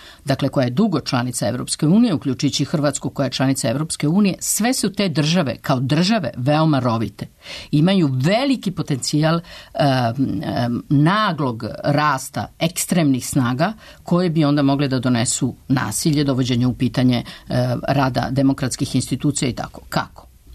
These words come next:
Pa na sledeći način, to je relativno jednostavno, mislim da ne treba biti doktor nauka za sve ovo. Pogledajte, vi ste imali sinoć,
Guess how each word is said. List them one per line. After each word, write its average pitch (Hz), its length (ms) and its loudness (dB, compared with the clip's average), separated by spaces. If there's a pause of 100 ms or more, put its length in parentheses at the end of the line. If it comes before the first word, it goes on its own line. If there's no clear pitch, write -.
(760)
Pa 214 100 0
na 220 80 2
sledeći 220 440 0
način, 151 300 0
to 156 200 0
je 147 200 0
relativno 170 460 2
jednostavno, 151 560 2
mislim 143 280 2
da 139 80 2
ne 139 120 4
treba 147 200 0
biti 139 220 -4
doktor 139 380 -2
nauka 127 440 2
za 123 140 -2
sve 135 240 2
ovo. 135 260 0 (360)
Pogledajte, 139 540 -2 (420)
vi 170 120 2
ste 208 180 0
imali 202 280 4
sinoć, 156 580 0